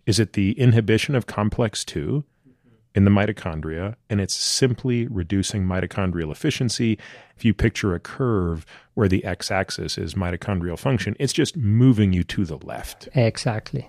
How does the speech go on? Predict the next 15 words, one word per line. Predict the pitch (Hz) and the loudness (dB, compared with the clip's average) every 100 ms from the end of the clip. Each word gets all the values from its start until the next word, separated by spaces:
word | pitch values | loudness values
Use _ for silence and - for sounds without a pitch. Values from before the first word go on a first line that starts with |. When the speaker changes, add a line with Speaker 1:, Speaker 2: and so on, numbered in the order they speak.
| - | -8
Speaker 2:
It | 156 127 | -4 -2
could | - 120 | 0 2
be | 120 110 - _ - | 4 2 0 _ -2
that, | 117 139 196 - _ _ _ - | 0 2 -2 -6 _ _ _ -2
and | 135 107 | 2 4
maybe | 113 120 | 4 4
Speaker 1:
Could | 123 | 4
Speaker 2:
they, | |
Speaker 1:
be | 117 | 4
both. | 117 156 123 127 | 2 2 2 -2
Speaker 2:
they, | 160 | -6
it | - | -6
could | 127 | -4
be | 120 | -4
both. | 107 120 120 - - | -4 -6 -6 -16 -20